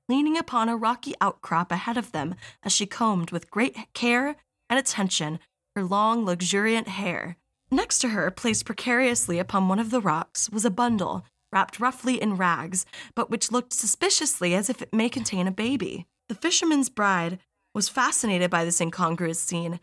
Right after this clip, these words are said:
so much so that she failed to see the expression of absolute horror that had frozen her new husband's face into a silent,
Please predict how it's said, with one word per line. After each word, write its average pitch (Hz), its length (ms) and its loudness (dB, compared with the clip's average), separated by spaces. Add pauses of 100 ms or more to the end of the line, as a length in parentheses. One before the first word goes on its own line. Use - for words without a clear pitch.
(240)
so 254 220 2
much 233 320 2
so 175 200 4
that 185 160 -2
she - 140 0
failed 247 400 0
to - 80 -4
see 220 260 0
the 190 140 2
expression 190 560 0
of 165 180 -4
absolute 208 720 0
horror 170 560 0 (260)
that 180 80 0
had 180 160 0
frozen 202 400 2
her 170 120 0
new 185 200 2
husband's 175 480 0
face - 440 -4 (280)
into 175 200 0
a 160 40 -4
silent, 175 560 2